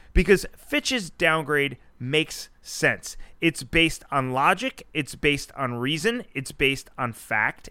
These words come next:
and it's based on irrefutable axioms. The fact that our monetary policy remains an unprecedented experiment, that we don't know where it's gonna wind up, that we are fiscally and monetarily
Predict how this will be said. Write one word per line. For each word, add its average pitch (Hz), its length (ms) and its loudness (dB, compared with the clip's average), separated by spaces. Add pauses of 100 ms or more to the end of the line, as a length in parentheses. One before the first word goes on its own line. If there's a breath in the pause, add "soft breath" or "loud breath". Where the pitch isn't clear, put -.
and 226 100 -4
it's 240 140 -6
based - 440 0
on 185 420 2 (640 soft breath)
irrefutable 233 1120 6
axioms. 131 840 2 (280 soft breath)
The 135 80 0
fact 180 360 4
that 160 260 6 (320 soft breath)
our 180 200 8
monetary 226 500 4
policy 196 500 0
remains 165 720 0
an 131 260 -8
unprecedented 196 840 0
experiment, 180 560 0
that 131 140 -2
we 131 100 -4
don't 151 260 0
know 190 120 4
where 165 200 4
it's 175 120 -4
gonna 175 180 -2
wind 160 320 2
up, 123 240 0 (380 soft breath)
that 127 160 2
we 160 140 4
are 135 240 6 (140 soft breath)
fiscally 262 800 2
and 170 140 0
monetarily 196 840 4